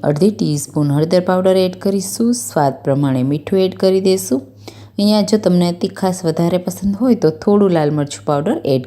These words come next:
કરજો અને એક ટીસ્પૂન તેલ એડ કરીશું. અને હવે આપણે એમાં મેઇન ઇન્ગ્રેડિયન્ટ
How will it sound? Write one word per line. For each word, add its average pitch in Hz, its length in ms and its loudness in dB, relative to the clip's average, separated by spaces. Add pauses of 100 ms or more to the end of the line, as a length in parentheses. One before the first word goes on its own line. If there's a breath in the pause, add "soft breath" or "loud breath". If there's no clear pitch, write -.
કરજો 135 320 0 (560 loud breath)
અને 151 140 2 (100)
એક 233 320 0
ટીસ્પૂન 208 640 -2
તેલ 151 280 2
એડ 127 200 -2
કરીશું. 127 520 -4 (480 loud breath)
અને 139 160 2
હવે 147 280 2
આપણે 147 260 0
એમાં 165 360 0
મેઇન 165 240 0
ઇન્ગ્રેડિયન્ટ 165 520 0